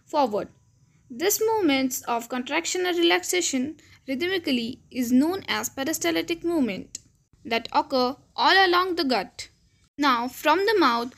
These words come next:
the food is taken into the stomach, the food pipe or the esophagus. The stomach is a large organ which expands when food enters it. The muscular walls of the stomach helps in mixing the food thoroughly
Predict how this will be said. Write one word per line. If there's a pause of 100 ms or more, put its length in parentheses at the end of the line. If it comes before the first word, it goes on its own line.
(140)
the
food
is
taken
into
the
stomach, (300)
the
food
pipe (300)
or
the
esophagus. (440)
The
stomach
is
a
large
organ (160)
which
expands
when
food
enters
it. (680)
The
muscular
walls
of
the
stomach (200)
helps
in
mixing
the
food (480)
thoroughly